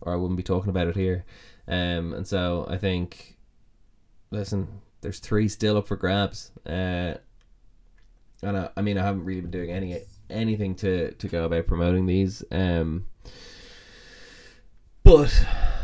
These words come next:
I will be doing some stuff this year. Um,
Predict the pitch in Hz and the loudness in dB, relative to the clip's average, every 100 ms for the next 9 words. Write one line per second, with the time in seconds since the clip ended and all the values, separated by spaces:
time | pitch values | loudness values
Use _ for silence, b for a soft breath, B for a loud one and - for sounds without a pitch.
0 | B - 120 113 120 117 110 104 B B | B -2 -2 0 0 0 0 -4 B B
1 | B B B B - - 110 104 101 101 | B B B B -18 -6 -4 -2 -4 -6
2 | 98 101 98 104 98 98 90 78 - - | -6 -4 -4 -4 -6 -4 -4 -4 -8 -14
3 | 92 90 85 76 67 - | -10 -8 -6 -8 -10 -16